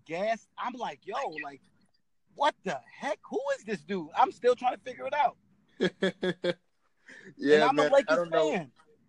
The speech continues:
Speaker 2: I don't know what they seen, man. And I was, and I'm rooting for him just because so many people wanted him to fail because of his dad and because of the expectations. But I'm like, this, this was, this expectation that y'all putting on this guy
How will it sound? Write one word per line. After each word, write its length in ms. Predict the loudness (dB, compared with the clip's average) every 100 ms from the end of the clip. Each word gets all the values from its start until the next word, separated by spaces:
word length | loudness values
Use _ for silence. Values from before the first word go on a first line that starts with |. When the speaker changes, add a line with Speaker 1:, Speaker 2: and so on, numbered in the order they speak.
| -2
Speaker 2:
I 100 | 0
don't 140 | 0
know 120 | -2
what 180 | -2 -4
they 120 | -4 -8
seen, 400 | -10 -14 -14 -16
man. 360 | -14 -14 -16 -12
And 140 | -4 0
I 80 | 0
was, 160 | -2 _ -8
and 120 | -4
I'm 260 | -2 -4 -10
rooting 260 | -12 -12
for 240 | -12 -10 -10
him 80 | -8
just 220 | -12 -12
because 280 | -12 -12 -10
so 140 | -12
many 240 | -12 -16 -18
people 480 | -16 -16 -12 -12 _ _ _ _ _ _ _ _ _ _ _ -18
wanted 440 | -6 -2 0 -2
him 200 | -6 -4
to 80 | -4
fail 360 | -2 0 0 0
because 420 | -4 -2 -2 -2
of 100 | -6
his 200 | -8 -6
dad 340 | 0 0 -2
and 140 | -8 -16
because 360 | -10 -4 -4
of 100 | -4
the 120 | -8
expectations. 720 | -10 -10 -12 -12 -12 -12 -14 -16 _ _
But 140 | -4 -2
I'm 120 | -2
like, 340 | -4 -4 -6 _ _ _ _ -6
this, 300 | -4 -4 -10 -20 -4
this 220 | -2 0
was, 120 | -4 -8 -8
this 300 | -4 -4 -6 _ _ _ _ -10
expectation 580 | -8 -6 -8 -4 -4 -4
that 140 | -4
y'all 160 | -2 -2
putting 240 | -2 -6
on 120 | -4 -6
this 180 | -4
guy 240 | -2 -2